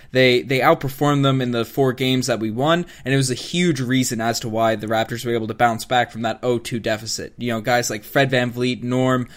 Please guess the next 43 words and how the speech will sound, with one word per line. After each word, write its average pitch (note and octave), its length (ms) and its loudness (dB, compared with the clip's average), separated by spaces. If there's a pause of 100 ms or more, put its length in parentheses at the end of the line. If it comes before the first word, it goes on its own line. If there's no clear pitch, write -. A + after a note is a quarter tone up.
(100)
Serge, C3+ 580 2 (280)
and, B2+ 260 0
you D3+ 160 0
know, D#3+ 100 4
you D3 140 2
can F#3 120 0
make G#3+ 140 2
an D3+ 60 0
argument C3+ 400 2
that A2+ 160 2
Marc A#2+ 220 0
Gasol B2 340 -2
could A#2+ 80 -10
probably A#2+ 300 0
be A2+ 160 -6
going B2 260 -2
up A#2 80 -4
against A#2 300 -4
some A#2+ 100 -2
of A#2 60 -4
those A2 180 -6
bench B2 380 -2
big A#2 180 -2
men A2+ 180 -2
as G#2+ 160 -6
well. C#3 300 2 (200)
So, - 140 -4
Riker, D#3+ 280 4
what F3 180 2
are B3 60 2
your, A3 200 4
what G#3+ 160 -2
are C4+ 40 -6
your G#3+ 100 2
thoughts? C3 400 2
What F3+ 100 2
does F3 140 -4
the C#3 60 0
bench C3+ 360 -2
need A#2+ 200 -4
to - 60 -12
do A2 260 0
to, A2 280 -4